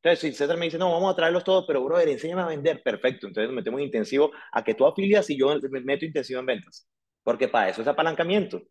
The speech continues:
Si César es bueno trayendo gente, yo soy bueno vendiendo, pues como sea. Eh, así que es, es, es tener la, es tener la claridad de crear estatutos. Crea tus propios mandamientos. Eso lo dice Jaime Loquier como mandamientos y tal. Entonces, el primer estatuto para mí,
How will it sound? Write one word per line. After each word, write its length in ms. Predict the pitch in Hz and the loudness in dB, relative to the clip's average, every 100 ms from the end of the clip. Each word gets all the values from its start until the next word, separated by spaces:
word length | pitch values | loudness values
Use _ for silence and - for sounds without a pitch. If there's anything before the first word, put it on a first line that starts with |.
| _ _ - | _ _ -4
Si 120 | 127 | 0
César 260 | 131 147 165 | 2 4 2
es 80 | |
bueno 200 | 160 175 | 4 0
trayendo 320 | 151 160 170 175 | 2 0 2 0
gente, 240 | 185 180 | 0 0
yo 120 | 127 | 0
soy 100 | 135 | 2
bueno 220 | 147 165 | 0 2
vendiendo, 400 | 170 165 180 202 | 2 4 4 4
pues 160 | 156 127 | 0 -4
como 200 | 117 101 | -4 -2
sea. 300 | 165 160 - _ _ _ _ _ _ _ _ _ _ _ _ - | 2 2 0 _ _ _ _ _ _ _ _ _ _ _ _ -2
Eh, 720 | 107 110 104 101 95 92 - _ _ _ _ _ _ - | 2 4 4 2 0 -4 -8 _ _ _ _ _ _ -4
así 280 | 123 131 | -2 0
que 260 | 156 170 160 | 4 4 4
es, 300 | 131 151 - | 2 2 2
es, 200 | 135 143 139 | 0 2 2
es 160 | 139 | 0
tener 220 | 160 170 | 0 2
la, 140 | 175 175 | 2 2
es 180 | 135 - | 0 -4
tener 180 | 160 | 0
la 80 | 170 | 0
claridad 320 | 170 147 117 | 2 2 4
de 80 | 131 | 2
crear 180 | 147 135 | 2 2
estatutos. 640 | - 120 202 - 101 - - | 2 -2 -4 -4 -8 -10 2
Crea 180 | 127 - | 2 4
tus 120 | 156 | 0
propios 260 | 139 156 | 0 0
mandamientos. 640 | 156 131 107 135 110 98 104 | -2 -2 0 0 -2 -6 -6
Eso 180 | 101 143 | -2 2
lo 80 | |
dice 220 | 123 117 131 | 2 2 -2
Jaime 240 | 135 123 | -2 -2
Loquier 360 | 104 - 113 - | -2 0 0 0
como 220 | 147 113 | -2 0
mandamientos 760 | 110 110 101 117 107 - - | -2 -2 -2 -2 -6 -8 -14
y 60 | 95 | -6
tal. 220 | 92 90 - - - | -6 -6 -10 -20 -10
Entonces, 240 | - 143 117 | 0 2 4
el 60 | |
primer 200 | 123 139 | 2 4
estatuto 400 | 175 170 170 160 | 4 4 2 2
para 140 | 156 175 | 2 2
mí, 300 | 190 - | 0 -2